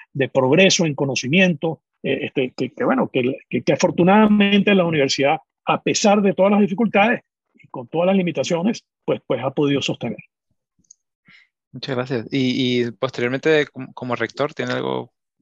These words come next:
Speaker 2: mm, que, que destacar?
Speaker 1: Bueno, habiendo terminado, sí, la, el periodo como, como vicerrector, este, administrativo, bueno, pues entonces sí, la, las circunstancias me llevaron también a ofrecer mi,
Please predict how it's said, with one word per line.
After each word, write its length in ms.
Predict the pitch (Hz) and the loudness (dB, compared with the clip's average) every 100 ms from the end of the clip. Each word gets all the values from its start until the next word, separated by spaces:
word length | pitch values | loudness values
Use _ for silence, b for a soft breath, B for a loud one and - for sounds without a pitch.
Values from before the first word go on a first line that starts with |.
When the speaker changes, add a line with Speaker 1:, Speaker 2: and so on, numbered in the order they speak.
| - | -18
Speaker 2:
mm, 140 | 110 107 120 - | -18 -18 -20 -12
que, 80 | 117 101 _ - 123 _ | -12 -12 _ -20 _ _
que 100 | - | -8
destacar? 460 | 117 - - 123 123 _ _ _ _ _ | -6 -6 -4 -4 -4 _ _ _ _ _
Speaker 1:
Bueno, 300 | 208 240 208 - _ _ - | 2 2 0 -8 _ _ -4
habiendo 580 | 190 170 170 190 254 247 | 2 4 6 6 4 4
terminado, 640 | 220 175 165 160 175 220 | 4 4 2 2 4 2
sí, 180 | - 202 | 2 2
la, 140 | 190 151 | 2 0
el 100 | 135 | -2
periodo 400 | 143 147 175 202 | 0 2 2 2
como, 340 | 202 196 170 170 190 | 0 0 -2 -6 -6
como 260 | 160 165 160 | -4 -2 0
vicerrector, 680 | 160 170 160 165 170 196 | 2 2 2 4 4 4
este, 400 | 202 170 - 190 | 2 0 0 0
administrativo, 880 | 190 185 214 208 233 208 220 202 214 _ _ _ - | 0 2 2 2 0 0 2 2 -2 _ _ _ -8
bueno, 320 | 156 190 160 | -2 -2 -2
pues 200 | 165 139 | -2 -2
entonces 500 | 139 131 143 135 196 | -2 -2 0 0 0
sí, 200 | 160 165 | 2 2
la, 200 | 185 143 | 2 0
las 200 | 139 139 | -2 0
circunstancias 680 | 165 143 147 147 151 156 185 | 0 0 -2 2 2 2 4
me 100 | 190 | 4
llevaron 420 | 202 180 160 190 | 4 4 2 2
también 280 | 151 139 147 | 0 -2 -4
a 60 | |
ofrecer 400 | 165 160 - 135 | -2 -2 -2 -2
mi, 200 | 156 143 | 0 -2